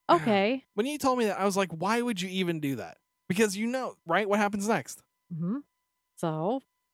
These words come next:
Speaker 1: fast forward three, four more people. The chick in front of me doesn't have her papers, doesn't have the proof of residence,
Speaker 2: <sighs>
Speaker 1: and says, "I'm not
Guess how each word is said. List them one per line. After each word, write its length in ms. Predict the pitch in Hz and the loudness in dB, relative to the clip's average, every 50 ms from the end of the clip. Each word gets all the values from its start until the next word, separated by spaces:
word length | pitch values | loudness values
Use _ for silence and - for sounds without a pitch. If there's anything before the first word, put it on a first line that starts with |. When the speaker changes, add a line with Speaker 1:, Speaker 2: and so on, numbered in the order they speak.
| _ | _
Speaker 1:
fast 240 | - 165 165 160 - | -6 -4 -4 -4 -2
forward 380 | - 180 180 175 185 202 185 - | -2 0 0 0 -2 -4 -6 -6
three, 160 | - 170 170 | -6 -6 -6
four 240 | - - 170 170 170 | -6 -4 -4 -4 -2
more 160 | 170 170 165 | -2 -4 -4
people. 420 | - 165 156 - 190 214 226 220 _ _ - | -4 -6 -8 -6 -6 -6 -6 -8 _ _ -14
The 60 | 170 | -12
chick 220 | - - 170 - | -10 -10 -8 -6
in 100 | 202 220 | -6 -4
front 200 | 220 - 320 330 | -2 0 0 0
of 40 | 277 | 0
me 180 | 185 156 160 - _ _ _ _ _ _ _ - | -4 -6 -8 -12 _ _ _ _ _ _ _ 2
doesn't 260 | 190 170 165 165 175 | 2 2 4 4 2
have 220 | 175 175 185 196 214 | 2 4 4 4 4
her 80 | 247 | 4
papers, 640 | - 302 330 370 359 - 170 - 156 - - - - _ _ _ _ _ _ _ _ _ _ _ _ _ - | 4 6 4 4 4 2 -2 -6 -8 -12 -14 -16 -18 _ _ _ _ _ _ _ _ _ _ _ _ _ -8
doesn't 180 | 160 156 165 160 | -6 -6 -4 -2
have 180 | 165 165 175 | 0 0 0
the 60 | 196 | 0
proof 180 | 185 - 240 233 | 0 0 0 0
of 60 | 226 | 0
residence, 640 | 262 269 233 196 196 190 190 190 196 208 131 131 127 120 113 110 107 101 95 87 - - - | 0 2 4 4 4 4 2 2 0 0 0 -2 -2 -4 -6 -6 -6 -8 -10 -12 -12 -14 -16
Speaker 2:
<sighs> 440 | - - - - - - - _ | -16 -16 -18 -20 -20 -20 -12 _
Speaker 1:
and 160 | - 262 277 - | -4 -4 -2 0
says, 440 | - 196 180 175 196 220 - - - _ _ _ _ _ _ _ _ - | 0 2 2 2 0 -2 -6 -10 -20 _ _ _ _ _ _ _ _ -10
"I'm 320 | 160 165 170 175 202 247 | -8 -6 -4 -4 -2 0
not 180 | 254 - 262 262 | 0 0 0 -2